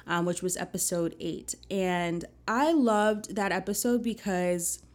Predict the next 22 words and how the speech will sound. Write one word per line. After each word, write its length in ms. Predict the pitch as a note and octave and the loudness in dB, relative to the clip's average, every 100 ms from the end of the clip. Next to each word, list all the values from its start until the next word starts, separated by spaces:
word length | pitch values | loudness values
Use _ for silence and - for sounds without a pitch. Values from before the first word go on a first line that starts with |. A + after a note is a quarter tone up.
| - - _ _ _ - _ _ _ - | -20 -20 _ _ _ -20 _ _ _ 2
it 240 | C4 C#4+ | 4 4
took 280 | - C#4 C#4+ | 2 2 4
me 160 | C#4+ C4 | 4 4
a 100 | G#3 | 2
long 300 | G3 G3+ G#3 | 2 0 0
time 480 | - G3 F#3+ G3 | -4 -2 0 0
to 340 | G3 - G#3 F#3 | -2 -2 0 2
really 220 | G3+ G3 | 2 2
summarize 720 | - G3+ F#3+ F#3+ F#3 F3 E3+ | 0 0 0 2 2 0 0
my 160 | F3 E3 | -2 -4
thoughts 560 | - E3 F3+ G3 - - | -4 -4 -2 -4 -6 -6
on 540 | F#3 F3 F3 E3+ E3 - - | -2 0 0 0 -4 -6 -2
being 320 | G3+ F#3 F3+ | 2 4 2
first 300 | F3+ F3+ - | 0 -2 -2
generation 400 | F3+ E3+ E3+ F#3 | -2 -2 -4 -4
American. 800 | E3+ E3 E3+ F3 G#3+ A3 A#3+ A#3+ - - - - - | -4 -4 -4 -4 -2 2 2 0 -6 -18 -20 -8 2
Being 180 | B3 C#4 | 4 4
first 200 | D#4 D4 | 2 4
generation 440 | C4+ A3+ A3+ G#3+ | 4 4 2 2
American, 480 | G3+ G3 F#3+ G#3+ G3+ | 2 0 0 0 2
you 480 | F#3+ G3+ G3 F3+ F3 | 0 0 0 -2 -2
really 640 | G#3 A3+ A#3 A3 G#3+ G3 | 0 2 2 2 0 -2